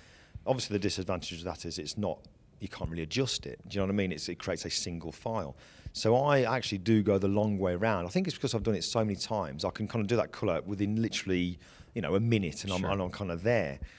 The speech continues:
Speaker 1: But it's a case-by-case basis, because sometimes the colouring, like, there's one of the guys I photographed recently, he was wearing, he was like a Beefeater, you know, the old Beefeaters that we have in London there. He's a
Speaker 2: Mm-hmm.
Speaker 1: veteran, he's a hundred years of age, and he's got the traditional red coat on. Now, by me applying the look that I would normally do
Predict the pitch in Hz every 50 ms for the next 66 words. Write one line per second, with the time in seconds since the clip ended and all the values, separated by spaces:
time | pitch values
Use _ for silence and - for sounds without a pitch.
0 | - - - - - _ - 131 110 - 117 113 - 127 - - - 139 127 -
1 | - 110 98 - - 110 98 - - - 120 123 113 - - 82 - - 95 -
2 | - 98 - - - 143 135 123 - - 98 95 95 87 101 95 - - - 127
3 | 120 104 90 90 107 113 123 139 127 147 143 123 104 110 110 107 98 107 98 -
4 | 107 90 95 104 90 - 107 104 104 - - 90 78 73 71 85 104 98 90 87
5 | 101 98 95 92 90 90 87 - - - - - - - - 110 104 110 95 -
6 | 104 90 - - 107 107 101 - - 82 76 - - - 62 - - 98 90 82
7 | 78 80 90 87 85 87 87 - 95 92 87 - - 82 - - 80 - 87 80
8 | 80 76 87 85 85 82 82 80 78 78 78 76 76 78 82 85 92 85 85 82
9 | 95 90 64 - - - 85 82 85 87 90 95 95 90 82 78 90 85 80 82
10 | 82 80 82 85 82 90 90 82 - 92 80 90 87 - 92 90 98 107 - -
11 | - 92 90 87 87 98 95 92 90 - - - 131 139 135 - - 80 65 -
12 | - - - - - - - - - - 101 95 85 104 95 104 123 123 113 -
13 | - - 107 104 104 101 95 92 90 85 92 90 98 101 101 87 - - - -
14 | 85 92 90 87 90 98 104 110 120 127 131 117 98 82 76 69 - 71 64 65
15 | 78 87